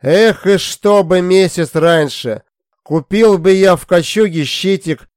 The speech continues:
поставил бы парус и катай себе вниз по Лени до самого Якутска. Ведь это, как вы думаете, экономия? Конечно, экономия.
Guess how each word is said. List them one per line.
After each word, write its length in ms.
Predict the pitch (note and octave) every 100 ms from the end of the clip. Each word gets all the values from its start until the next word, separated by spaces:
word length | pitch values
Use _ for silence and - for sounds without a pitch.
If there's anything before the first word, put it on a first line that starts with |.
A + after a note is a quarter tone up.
| _ _
поставил 640 | D#3+ - - A3 G3+ F3
бы 160 | C#3 C3
парус 560 | E3+ F3+ E3+ C3+ - _ _ _ _
и 160 | G3+ A3+
катай 580 | - G#3 - A3 G#3 F#3
себе 380 | - E3 E3+
вниз 340 | D#3+ E3+ E3 -
по 220 | E3+ D#3+
Лени 320 | E3 E3 D3
до 160 | C3+ C#3+
самого 460 | - D#3 C#3+ C#3
Якутска. 720 | C#3 C#3 - C3+ - - F#2+ _ _ _ _
Ведь 320 | - C3+ E3+ G3+
это, 280 | G3 G3+
как 280 | - G#3+ G#3
вы 140 | F3 E3+
думаете, 560 | E3+ D#3+ C3+ B2+ C3
экономия? 760 | B2+ C#3+ D#3 G#3 G#3 C#3 F#2+ - _ _ _ _
Конечно, 500 | A#2+ C3 E3+ - F3+
экономия. 600 | F3 E3+ D#3 B2 G2+ -